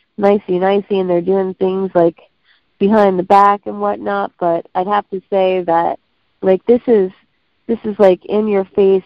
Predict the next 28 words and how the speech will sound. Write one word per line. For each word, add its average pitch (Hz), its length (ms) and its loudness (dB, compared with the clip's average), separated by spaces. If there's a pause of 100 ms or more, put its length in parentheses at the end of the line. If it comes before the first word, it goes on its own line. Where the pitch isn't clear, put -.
circus 196 420 -2
vaudeville 175 680 0
act 175 280 -6
kind 165 260 -6
of 156 100 -10
lying, 156 460 -6
the 156 100 -6
administration 156 680 -4
that 143 140 -2
we 151 140 2
have 151 320 0
right 151 200 0
now. 147 300 -4 (460)
Now, 190 140 6
they're 240 180 2
not 262 180 0
e-, 254 180 -6
I, 226 320 0
I 254 40 2
don't 269 140 -6
even 226 240 -8
think 214 160 -8
they 190 140 -6
try 196 220 -4
to 180 80 -4
cover 175 380 -4
it 170 60 -2
up 165 160 -2